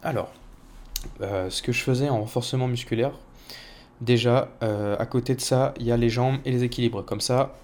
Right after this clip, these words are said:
mes jambes, elles sont musclées. Je fais pas que me, que le haut de mon corps. Les équilibres, ça me permet de garder des, hum, des, des capacités athlétiques impressionnantes et sympa. Enfin, moi, j'aime ça.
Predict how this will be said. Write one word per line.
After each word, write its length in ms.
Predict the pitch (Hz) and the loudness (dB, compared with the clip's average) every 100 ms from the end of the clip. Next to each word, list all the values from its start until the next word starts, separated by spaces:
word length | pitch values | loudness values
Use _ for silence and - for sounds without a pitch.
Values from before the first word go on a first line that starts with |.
| - | -2
mes 180 | 120 117 | 2 4
jambes, 280 | 123 107 98 - - - - - - - | 4 2 -4 -14 -20 -20 -20 -18 -16 -4
elles 100 | 123 | -2
sont 140 | - 131 | 2 0
musclées. 420 | 117 - 123 139 - - - | 0 0 0 -2 -14 -20 -14
Je 100 | 123 | -8
fais 100 | - | -4
pas 120 | 107 | -2
que 140 | 107 120 | 0 0
me, 280 | 110 107 104 | 0 -2 -2
que 140 | 123 | 2
le 80 | 117 | 2
haut 60 | |
de 80 | 110 | 2
mon 100 | 110 | -2
corps. 320 | 104 131 139 - - - - - - | 0 0 0 -12 -20 -20 -20 -12 -2
Les 140 | 127 | 0
équilibres, 440 | 127 127 120 101 - | 0 4 4 2 -4
ça 180 | - 135 | -2 2
me 60 | |
permet 240 | 139 131 127 | 4 2 2
de 60 | |
garder 280 | 127 120 120 | 2 4 4
des, 260 | 110 110 104 | 4 2 0
hum, 800 | 101 101 98 98 95 95 95 92 95 127 - | -2 -6 -6 -8 -8 -8 -6 -6 -6 -8 -8
des, 800 | 104 98 98 95 92 92 92 98 95 - - - - - - - - | -4 -4 -2 -2 -4 -4 -8 -10 -12 -12 -14 -16 -18 -14 -14 -12 -6
des 380 | 110 104 98 - | -2 0 6 6
capacités 480 | 123 120 117 117 123 | 6 2 0 2 2
athlétiques 400 | 117 120 - 120 | 2 -2 0 -2
impressionnantes 560 | 110 110 104 123 139 - | -2 -4 -2 -2 -4 -6
et 120 | 101 | -4
sympa. 300 | - 98 120 | -4 2 2
Enfin, 160 | 143 101 | 2 -2
moi, 120 | 101 | -4
j'aime 140 | 101 | -4
ça. 240 | - 127 | 0 -2